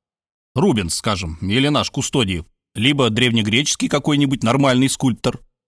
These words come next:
Все это дело одинаково понимали. Венера так Венера, баба так баба. Нечего ее в циркуль вытягивать, щербет на уксус перегонять.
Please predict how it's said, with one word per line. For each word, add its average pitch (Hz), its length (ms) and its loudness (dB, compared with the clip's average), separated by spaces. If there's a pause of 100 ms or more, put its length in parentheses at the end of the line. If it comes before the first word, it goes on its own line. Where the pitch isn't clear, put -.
(200)
Все - 240 -2
это 160 420 2
дело 135 360 2
одинаково 135 520 2
понимали. 98 560 0 (400)
Венера 120 460 2
так 156 220 -4
Венера, 107 540 2 (220)
баба 147 320 2
так 113 240 -2
баба. 120 440 2 (280)
Нечего 147 480 4
ее 165 220 2
в 135 60 -6
циркуль 147 380 2
вытягивать, 123 680 0
щербет 139 560 0
на 160 100 4
уксус 175 400 0
перегонять. 120 680 0